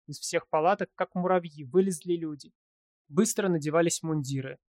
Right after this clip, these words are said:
Палатки исчезали, свёртывались, шинели скатывались. И через пять минут после появления майора Эвского из палатки вместо пестроты спокойного бивуака явились тёмные стройные ряды.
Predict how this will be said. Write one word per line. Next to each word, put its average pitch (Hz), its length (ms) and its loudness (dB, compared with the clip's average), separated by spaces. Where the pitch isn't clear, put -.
Палатки 151 520 4
исчезали, 170 600 2
свёртывались, 131 1000 -4
шинели 165 440 2
скатывались. 127 840 -4
И 180 80 -8
через 165 300 0
пять - 260 -6
минут 208 360 -2
после 190 260 -10
появления 156 560 -2
майора 151 520 -2
Эвского 202 640 -4
из - 120 -12
палатки 214 480 2
вместо 190 360 -6
пестроты 175 680 -6
спокойного 156 720 -2
бивуака 170 760 0
явились 190 480 -4
тёмные 220 400 0
стройные 170 580 -2
ряды. 135 380 -8